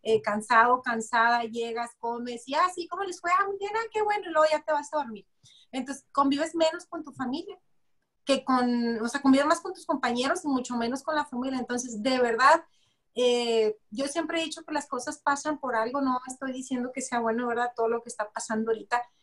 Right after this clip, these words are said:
eh, porque obviamente está muriendo gente y eso es, pues, la verdad, muy triste para todas esas familias que, que han perdido un ser querido,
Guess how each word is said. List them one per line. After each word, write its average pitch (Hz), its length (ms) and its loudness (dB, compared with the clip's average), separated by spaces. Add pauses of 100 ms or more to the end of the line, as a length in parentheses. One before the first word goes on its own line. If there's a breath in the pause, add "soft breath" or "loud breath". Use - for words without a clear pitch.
(260 loud breath)
eh, 220 300 6
porque 214 420 -2
obviamente 233 540 0
está 240 180 -2
muriendo 233 400 0
gente 220 260 -4
y 233 140 4
eso 220 240 2
es, 226 400 6 (460)
pues, 220 220 4
la 208 100 -4
verdad, 208 220 -2
muy 240 240 2
triste 233 300 -4
para 247 240 0
todas 214 260 2
esas 262 220 -8
familias 220 480 -2
que, 233 260 -4
que 233 100 -2
han 214 120 0
perdido 233 320 -2
un 240 80 -2
ser 240 200 -6
querido, 240 340 0